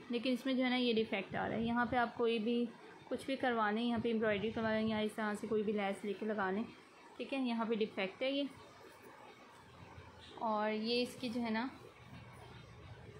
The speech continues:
ये इसके sleeves हैं, ये देख लें, ये इसके sleeves हैं और ये इसकी back है, ठीक है। ये वाली इसकी back है।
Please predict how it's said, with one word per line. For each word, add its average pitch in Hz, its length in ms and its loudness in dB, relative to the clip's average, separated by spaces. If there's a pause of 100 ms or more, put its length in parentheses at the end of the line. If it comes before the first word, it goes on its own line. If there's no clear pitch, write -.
(180)
ये 247 80 4
इसके 262 240 0
sleeves 240 400 0
हैं, 330 120 0 (2500)
ये 226 100 0
देख 202 160 -2
लें, 226 80 2
ये 233 120 4
इसके 240 220 0
sleeves 220 380 2
हैं 285 140 0 (960)
और 240 160 -2
ये 233 200 0
इसकी 233 260 -2
back 190 340 -2
है, 190 80 -4 (600)
ठीक 269 160 -8
है। 277 80 2
ये 240 160 2
वाली 220 180 2
इसकी 220 240 -2
back 185 300 -2
है। 185 80 -8